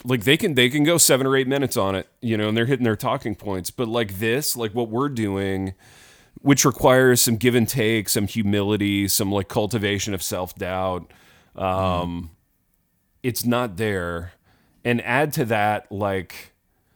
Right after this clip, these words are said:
Speaker 1: s-, some kind of false bravado and smugness <laughs> that's off the charts, and it's just a, it's a really weird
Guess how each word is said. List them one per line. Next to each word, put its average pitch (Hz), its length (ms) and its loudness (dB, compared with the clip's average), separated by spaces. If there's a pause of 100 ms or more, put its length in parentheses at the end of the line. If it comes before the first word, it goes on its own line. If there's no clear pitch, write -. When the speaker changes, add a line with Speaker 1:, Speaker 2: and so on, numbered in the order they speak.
(580)
Speaker 1:
s-, - 200 -2 (240)
some - 240 0
kind 220 180 2
of 135 80 4
false - 380 6
bravado 104 680 6
and 101 140 2
smugness 113 640 4
<laughs> - 20 0
that's - 300 2
off - 220 -2
the 120 100 2
charts, 107 540 4
and 117 180 4
it's 113 220 2
just 120 260 0
a, 104 220 4 (580)
it's 143 160 8
a 147 80 10
really 135 400 6
weird 117 800 2